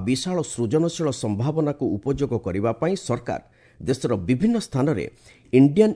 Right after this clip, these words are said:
ଇନଷ୍ଟିଚ୍ୟୁଟ୍ ଅଫ୍ କ୍ରିଏଟିଭ୍ ଟେକ୍ନୋଲୋଜିର ଏକ ଶୃଙ୍ଖଳା ସ୍ଥାପନ କରିବାକୁ ଯୋଜନା କରିଛନ୍ତି ବୋଲି ସେ କହିଛନ୍ତି। କୋଝିକୋଡ଼େ ରେଳ ଷ୍ଟେସନ ନିକଟରେ ଏକ ଆଇଟି ହବ୍ ବିକଶିତ କରାଯିବ। ଏଥିଲାଗି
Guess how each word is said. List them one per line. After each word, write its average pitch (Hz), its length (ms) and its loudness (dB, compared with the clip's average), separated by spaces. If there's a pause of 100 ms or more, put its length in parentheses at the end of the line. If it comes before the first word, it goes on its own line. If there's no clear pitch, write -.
ଇନଷ୍ଟିଚ୍ୟୁଟ୍ 180 580 0
ଅଫ୍ 165 180 2
କ୍ରିଏଟିଭ୍ 143 480 -2
ଟେକ୍ନୋଲୋଜିର 147 640 0
ଏକ 165 160 -4
ଶୃଙ୍ଖଳା 127 540 -2
ସ୍ଥାପନ 123 440 -2
କରିବାକୁ 123 440 -4
ଯୋଜନା 110 380 -2
କରିଛନ୍ତି 156 500 -6
ବୋଲି 104 200 -2
ସେ 165 140 -6
କହିଛନ୍ତି। 85 500 -6 (560)
କୋଝିକୋଡ଼େ 117 520 0
ରେଳ 101 220 0
ଷ୍ଟେସନ - 420 -4
ନିକଟରେ 123 480 -4 (300)
ଏକ 107 140 -2 (180)
ଆଇଟି 143 420 0
ହବ୍ 143 260 -2
ବିକଶିତ 110 460 -6
କରାଯିବ। 104 420 -6 (260)
ଏଥିଲାଗି 95 460 -2